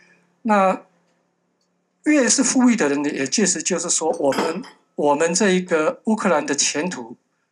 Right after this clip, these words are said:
基本上就是要跟欧洲结合在一起才有一种前途，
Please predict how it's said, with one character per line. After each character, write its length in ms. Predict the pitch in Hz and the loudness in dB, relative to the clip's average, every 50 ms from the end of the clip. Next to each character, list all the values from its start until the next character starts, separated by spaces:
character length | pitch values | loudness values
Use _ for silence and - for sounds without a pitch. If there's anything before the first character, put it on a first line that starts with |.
| _ _ | _ _
基 180 | - - 202 233 | -6 -2 0 0
本 100 | 233 - | 2 0
上 160 | 135 147 143 - | 0 -2 -2 -2
就 140 | - 143 | -2 -2
是 160 | - - 143 139 | -2 -2 -2 0
要 260 | 139 131 127 127 _ _ _ | 0 -2 -2 -4 _ _ _
跟 540 | - 147 135 135 139 139 135 135 139 139 - - | -4 -2 -2 0 0 0 0 -2 -2 -4 -6 -4
欧 160 | 160 147 156 | -4 -2 -2
洲 200 | 147 143 139 139 | 0 0 0 0
结 220 | 139 - 131 117 | -2 -4 -6 -6
合 100 | 127 123 | -6 -6
在 140 | 123 - 135 | -6 -6 -8
一 40 | 120 | -8
起 40 | 113 | -10
才 180 | - - 123 | -10 -10 -10
有 120 | 123 117 117 | -10 -10 -10
一 40 | 113 | -12
种 140 | 113 113 | -12 -10
前 240 | - - - 117 117 | -8 -8 -8 -10 -12
途， 180 | - 127 113 | -14 -14 -14